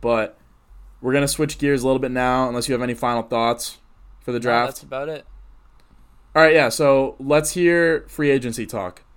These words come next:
Speaker 1: This is gonna be, I mean, there's, there's no, like, crazy free agency narratives this year. We were supposed to have the Giannis free agency this offseason, but it's not here. Basically, we have a lot of old guys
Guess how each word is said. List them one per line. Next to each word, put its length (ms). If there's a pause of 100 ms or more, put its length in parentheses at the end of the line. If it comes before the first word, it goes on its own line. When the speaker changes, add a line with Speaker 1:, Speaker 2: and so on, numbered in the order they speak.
(580)
Speaker 1:
This 160
is 60
gonna 180
be, 500 (260)
I 80
mean, 140
there's, 180
there's 260
no, 200
like, 340 (460)
crazy 640
free 260
agency 400
narratives 540
this 200
year. 220
We 140
were 100
supposed 420
to 60
have 280
the 120
Giannis 400
free 200
agency 480
this 160
offseason, 600
but 120
it's 80
not 220
here. 340 (1040)
Basically, 680 (220)
we 120
have 120
a 40
lot 140
of 180
old 320
guys 520